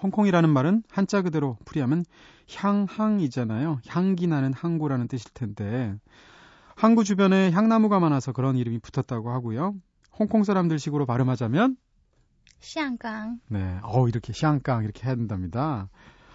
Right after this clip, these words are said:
Speaker 1: 그리고 중국어로 하면 홍콩 이래-, 이렇게 해야 되나요?
Speaker 2: 중국어가
Speaker 1: 네. 어.
Speaker 2: 시안강.
Speaker 1: 아, 그렇군요. 네. 이렇게 커밍아웃을 하셨군요. 은지 작가께서. 아, 그래서 이것의 영어, 영어 이름이 이제 지금처럼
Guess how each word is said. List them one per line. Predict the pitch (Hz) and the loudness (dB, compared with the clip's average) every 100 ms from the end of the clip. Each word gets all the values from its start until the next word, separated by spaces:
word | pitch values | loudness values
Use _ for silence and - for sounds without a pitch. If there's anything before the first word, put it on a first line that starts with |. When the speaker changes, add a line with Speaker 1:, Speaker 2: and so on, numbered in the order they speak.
| - | -14
Speaker 1:
그리고 | - 156 | -4 0
중국어로 | 156 185 170 156 | 4 4 6 4
하면 | 139 123 151 302 285 _ _ - | 4 4 4 2 -2 _ _ -12
홍콩 | 220 165 139 131 135 | -8 -6 -4 -4 -2
이래-, | 127 123 123 | -2 -4 -4
이렇게 | 127 120 123 | -6 -6 -8
해야 | |
되나요? | 107 101 98 190 - _ | -8 -8 -8 -8 -12 _
Speaker 2:
중국어가 | - 247 240 262 240 226 214 214 208 | -8 -4 -2 -2 -4 -8 -8 -10 -10
Speaker 1:
네. | 226 | -12
어. | - 92 - - | -12 -12 -14 -20
Speaker 2:
시안강. | - 247 226 214 208 190 180 | -14 -12 -10 -12 -12 -12 -6
Speaker 1:
아, | 110 110 113 | -2 -2 -2
그렇군요. | - 104 95 104 90 98 | -6 -10 -4 0 0 -2
네. | 95 - - | -8 -12 -6
이렇게 | 147 165 | -4 -4
커밍아웃을 | - 214 214 185 143 131 | 0 2 4 4 0 0
하셨군요. | 139 160 - 131 117 117 - - - - _ _ 135 | -2 -2 0 0 0 -4 -8 -18 -20 -20 _ _ 2
은지 | 135 | 2
작가께서. | 127 117 101 - 92 101 87 147 202 _ _ _ - - - - - | 2 -2 -4 -8 -8 -6 -6 -8 -10 _ _ _ -20 -20 -20 -20 -4
아, | - 170 185 180 | 6 8 8 6
그래서 | 202 208 | 4 2
이것의 | 202 190 180 196 | 2 2 2 2
영어, | 180 151 160 156 135 | 2 2 0 -2 -2
영어 | 139 156 151 | 0 0 0
이름이 | 131 123 131 170 | -2 -4 -4 -4
이제 | 120 127 | -4 -6
지금처럼 | 113 123 123 - 95 117 | -6 -6 -8 -6 -8 -8